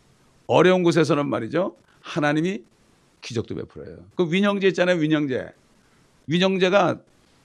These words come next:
어떤 한국 선교사가 거기 같이 동굴에서 있었대요. 근데 윈영제가 여기 종기가 이만큼 났대. 어딘지 몰라. 종기가 나가지고 막 그냥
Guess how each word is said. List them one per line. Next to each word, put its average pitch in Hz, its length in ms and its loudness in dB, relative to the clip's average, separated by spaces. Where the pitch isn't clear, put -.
어떤 156 220 0
한국 160 360 -2
선교사가 160 480 0
거기 147 200 -2
같이 135 340 -6
동굴에서 131 480 0
있었대요. 113 640 -2
근데 175 180 2
윈영제가 151 480 4
여기 143 220 0
종기가 120 440 0
이만큼 101 300 -6
났대. 76 440 -18
어딘지 113 320 -2
몰라. 98 220 -6
종기가 139 340 2
나가지고 135 280 -2
막 147 240 -4
그냥 151 380 -4